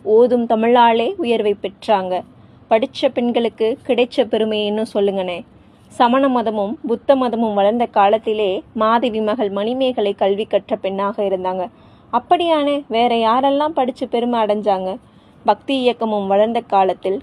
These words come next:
காரைக்கால் அம்மையார், ஆண்டாள் முதலிய பெண்கள் தம் இறைவனுக்கு பாமாலை சூட்டினாங்க. ஆமாண்ணே, நானும் கேள்விப்பட்டிருக்கேன். ஆனா திரும்பவும் எனக்கு ஒரு ஐயம். இவ்வளவு பெண்கள் படிச்சிருந்தால்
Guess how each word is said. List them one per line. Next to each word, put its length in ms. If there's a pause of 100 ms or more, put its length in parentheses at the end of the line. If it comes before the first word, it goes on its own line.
காரைக்கால் 680
அம்மையார், 520 (140)
ஆண்டாள் 460
முதலிய 400
பெண்கள் 520
தம் 180
இறைவனுக்கு 600
பாமாலை 580
சூட்டினாங்க. 540 (640)
ஆமாண்ணே, 640
நானும் 380
கேள்விப்பட்டிருக்கேன். 760
ஆனா 300
திரும்பவும் 440
எனக்கு 320
ஒரு 100
ஐயம். 260 (1000)
இவ்வளவு 420
பெண்கள் 360
படிச்சிருந்தால் 720